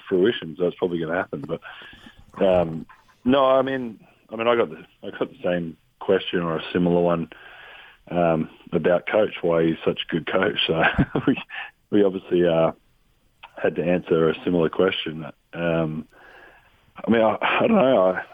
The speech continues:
I, I, I said to you guys, I mean, obviously you guys and, and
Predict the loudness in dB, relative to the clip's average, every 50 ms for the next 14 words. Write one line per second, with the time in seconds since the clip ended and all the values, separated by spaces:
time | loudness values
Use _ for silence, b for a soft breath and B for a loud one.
0 | -18 -14 -14 -14 -14 -14 _ _ _ _ B B B B B B B B B B
1 | _ _ -2 0 2 4 2 2 0 -2 _ _ -20 -4 0 0 0 0 -2 -4
2 | -6 -2 2 2 2 2 2 0 2 2 2 2 0 -2 -4 -2 0 2 4 2
3 | 2 0 -4 -12 -20 _ -16 -12 -10 -8 -8 -10 -12 -14 -16 -14 -12 -10 -10 -12
4 | -12